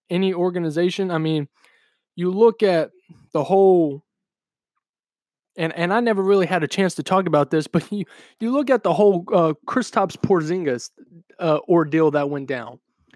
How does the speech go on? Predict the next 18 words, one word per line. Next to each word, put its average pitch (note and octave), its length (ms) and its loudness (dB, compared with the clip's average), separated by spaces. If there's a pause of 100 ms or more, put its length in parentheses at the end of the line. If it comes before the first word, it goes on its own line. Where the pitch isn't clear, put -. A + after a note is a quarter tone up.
(960)
New G3+ 160 0
York, B3 480 2 (120)
when G3 240 -2
Kristaps A#3+ 520 0
Porzingis G3 580 0
got D#3+ 180 2
drafted D#3 560 0
by C#3+ 160 0
the C3+ 120 -4
Knicks, D3+ 500 -6 (840)
the D#3+ 80 -2
fans, G#3+ 600 -4 (140)
th-, E3 160 -14
they G#3 100 2
did A3+ 240 0
not A3+ 220 0
like A#3 300 -4
it. B2+ 160 -12